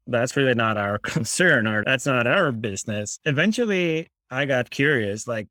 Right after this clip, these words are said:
what if it was my concern? Or what if, what are people doing with these tokens? Or how are they, how do you solve the authorization problem? So it kinda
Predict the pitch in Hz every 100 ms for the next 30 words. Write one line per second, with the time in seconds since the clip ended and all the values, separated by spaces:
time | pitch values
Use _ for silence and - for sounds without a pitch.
0 | - 113 120 123 120 - 123 147 120 -
1 | - - 107 98 101 - 101 90 101 117
2 | _ _ - 113 113 120 120 123 135 123
3 | 117 117 _ _ _ _ 135 135 185 -
4 | 180 151 117 160 196 117 107 101 98 101
5 | - 113 110 104 101 117 117 113 117 127
6 | 135 120 117 113 120 _ _ _ _ _
7 | _ _ _ - 143 143 127 - 127 143
8 | 110 107 98 - 95 - 101 107 107 -
9 | - - 110 - 123 - 123 139 120 113